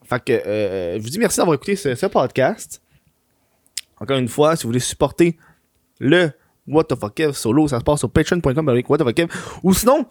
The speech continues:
si vous voulez pas débourser de l'argent, euh, euh, faites juste aller sur Spotify puis, euh, follower. S-, juste suivez sur Spotify.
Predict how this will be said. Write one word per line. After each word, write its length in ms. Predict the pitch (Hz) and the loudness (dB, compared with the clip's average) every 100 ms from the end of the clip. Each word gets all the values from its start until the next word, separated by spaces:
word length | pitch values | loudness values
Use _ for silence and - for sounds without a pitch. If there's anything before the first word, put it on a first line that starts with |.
| _ | _
si 160 | - 185 | -6 0
vous 40 | |
voulez 120 | 202 | 0
pas 140 | 233 330 | 2 2
débourser 420 | 175 135 - 208 | 2 0 0 2
de 60 | |
l'argent, 380 | 160 117 135 180 190 _ _ _ _ _ _ 120 | 2 2 0 -2 -4 _ _ _ _ _ _ 0
euh, 320 | 123 127 127 113 _ _ _ _ _ _ - | 2 2 -2 -10 _ _ _ _ _ _ -14
euh, 40 | - - | -8 -2
faites 140 | 170 | 0
juste 160 | 165 - | 0 2
aller 160 | 143 | 2
sur 160 | 165 127 | 0 -4
Spotify 640 | - 117 101 - 123 131 | -8 -8 -6 -2 2 2
puis, 220 | 127 107 107 | -2 -8 -8
euh, 120 | 101 | -8
follower. 720 | - - 165 160 123 131 135 - _ _ _ _ - | -8 -2 2 2 2 0 -4 -12 _ _ _ _ -18
S-, 260 | - - _ _ _ | -18 -18 _ _ _
juste 220 | 135 185 | -8 -8
suivez 380 | - - 160 151 | -6 -4 0 0
sur 140 | 175 117 | 0 -4
Spotify. 600 | - 110 101 123 151 | -10 -12 -8 -4 -4